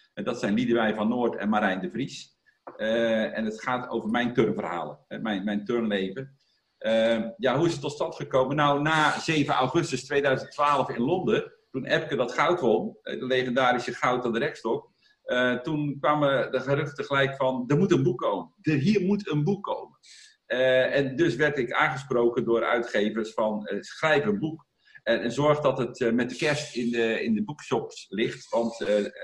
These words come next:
iedereen wil nou alles weten." Eh, maar goed, ja, ik had daar een hapering in, want, eh, ik kan wel schrijven, ik kan verslagen maken, ik ben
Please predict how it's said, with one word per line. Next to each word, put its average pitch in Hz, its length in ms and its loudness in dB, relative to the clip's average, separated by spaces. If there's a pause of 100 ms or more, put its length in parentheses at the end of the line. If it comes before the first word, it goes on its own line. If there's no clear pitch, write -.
(220)
iedereen 123 300 2
wil 120 160 4
nou 127 200 2
alles 120 220 2
weten." - 320 -2 (720)
Eh, 110 440 0 (340)
maar 143 120 0
goed, 180 260 4 (580)
ja, 131 280 2
ik - 140 -4
had 170 140 -2
daar 160 200 4
een 135 240 -2
hapering 139 480 0
in, 123 200 2
want, 135 420 0
eh, 123 440 -2
ik 139 220 -4 (460)
kan 131 220 -2
wel 120 160 4
schrijven, 156 600 2
ik 110 140 -6
kan - 180 -8
verslagen 131 520 -2
maken, 123 480 -4
ik 90 180 -8
ben 82 400 -10